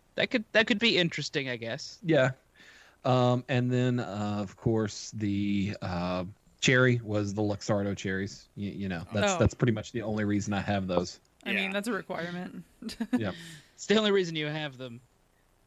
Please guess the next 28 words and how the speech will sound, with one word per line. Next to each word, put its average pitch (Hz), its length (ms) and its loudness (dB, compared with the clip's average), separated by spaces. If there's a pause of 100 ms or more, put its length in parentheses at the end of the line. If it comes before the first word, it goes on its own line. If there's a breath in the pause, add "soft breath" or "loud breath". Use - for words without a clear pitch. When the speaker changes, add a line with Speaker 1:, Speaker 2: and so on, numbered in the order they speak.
Speaker 1:
Also, 156 320 -2
you 139 180 0
wouldn't, 131 360 -6 (240)
you 147 100 -4
know, 120 260 -4
you 143 140 2
wouldn't 135 180 0
go 139 160 6
without 127 380 2
them. 110 240 -8
So, 113 480 -4
<laughs> - 480 -10
Speaker 3:
They're 233 160 8
Speaker 1:
chicken 208 260 6
or 151 80 6
the 135 100 4
egg 139 200 4
Speaker 3:
delicious. - 80 -8
Speaker 1:
scenario 113 440 -6
here. 113 300 -10 (240)
Speaker 3:
Yeah, 101 140 2
Speaker 2:
Yeah. 107 140 6 (200)
Speaker 3:
y-, - 180 -14
you 214 160 -4
have 240 200 -2
to 208 80 -10
have 165 140 -8
those. 156 300 -16